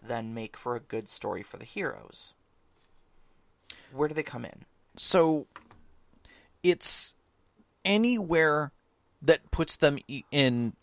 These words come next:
Speaker 2: conflict with the villain at a direct point. Sometimes that starts out simple,
Speaker 1: Mm-hmm.
Speaker 2: because it's, it's, it's, it's not an angle that they recognize. Um,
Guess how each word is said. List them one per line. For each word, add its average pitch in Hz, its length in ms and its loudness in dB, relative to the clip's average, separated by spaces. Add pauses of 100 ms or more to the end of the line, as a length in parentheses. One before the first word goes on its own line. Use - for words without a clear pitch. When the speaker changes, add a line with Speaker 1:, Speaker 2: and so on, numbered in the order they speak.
Speaker 2:
conflict 190 640 0
with 120 140 -4
the 113 340 4
villain 127 380 4 (120)
at 131 120 4
a 131 40 2
direct 117 420 -4
point. - 340 -10 (320)
Sometimes 208 480 2
that - 160 2
starts 170 260 0
out 127 180 0
simple, 139 520 0 (180)
Speaker 1:
Mm-hmm. 160 140 -4 (440)
Speaker 2:
because 151 280 2
it's, - 200 -6
it's, - 220 -4 (100)
it's, - 300 -4 (320)
it's - 180 -6
not 135 180 2
an 139 120 -4
angle 127 420 -4
that 120 160 -6
they 120 160 0
recognize. - 960 -6 (580)
Um, 104 400 0